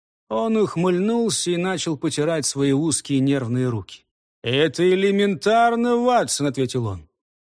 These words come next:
«Я вижу, что на коже вашего левого сапога находится несколько царапин, которые появились от того, что с сапог счищали грязь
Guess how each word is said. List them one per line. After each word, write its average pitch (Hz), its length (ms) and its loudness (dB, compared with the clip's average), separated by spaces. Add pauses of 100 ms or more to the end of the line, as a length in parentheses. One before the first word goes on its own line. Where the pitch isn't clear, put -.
(140)
«Я 185 260 0
вижу, 247 500 2
что 196 200 0
на 214 160 2
коже 233 320 0
вашего 165 380 2
левого 196 440 4
сапога 143 640 0
находится 180 560 0
несколько 214 480 0
царапин, 240 640 0
которые 151 380 0
появились 180 600 0
от 135 120 -2
того, 175 320 0
что 175 220 -2
с 123 80 0
сапог 143 580 -2
счищали 143 540 -2
грязь 226 500 0